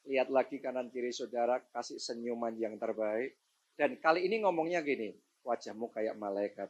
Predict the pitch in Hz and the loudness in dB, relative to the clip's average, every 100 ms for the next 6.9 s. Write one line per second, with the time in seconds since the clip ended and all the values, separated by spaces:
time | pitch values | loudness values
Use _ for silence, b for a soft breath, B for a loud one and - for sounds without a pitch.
0 | 92 90 90 _ _ _ _ _ _ _ | -10 -18 -20 _ _ _ _ _ _ _
1 | _ _ _ _ _ _ _ _ _ _ | _ _ _ _ _ _ _ _ _ _
2 | 294 _ _ _ _ _ _ _ _ _ | _ _ _ _ _ _ _ _ _ _
3 | _ 123 127 135 143 170 233 320 _ _ | _ 0 4 8 10 10 8 0 _ _
4 | _ _ _ _ _ _ _ _ _ _ | _ _ _ _ _ _ _ _ _ _
5 | _ 139 151 151 165 170 - 160 165 - | _ 6 6 8 10 10 10 8 8 6
6 | 160 147 147 147 143 139 139 165 - | 4 6 6 4 2 2 2 0 -2